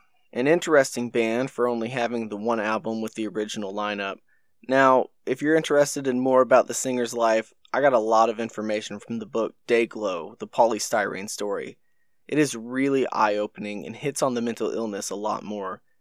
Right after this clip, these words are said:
It is definitely worth the read. Okay, so a special thanks to all you punk rockers out there listening. Please don't forget to leave a five-star review if you haven't already.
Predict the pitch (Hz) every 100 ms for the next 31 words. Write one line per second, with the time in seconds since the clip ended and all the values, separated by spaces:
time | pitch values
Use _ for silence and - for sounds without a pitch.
0 | - 127 113 107 117 113 101 104 104 101
1 | - 98 101 87 78 - _ _ _ _
2 | _ _ _ _ _ _ _ _ 120 127
3 | 110 80 - 127 123 - - 156 - 147
4 | - 120 104 - - 120 131 131 120 -
5 | 117 - 104 101 104 104 107 - 104 104
6 | 98 - 92 90 95 - _ _ _ _
7 | - 160 160 165 - 147 139 131 135 113
8 | - 120 131 - 135 123 113 - 120 123
9 | - 107 120 117 - 104 110 110 110 120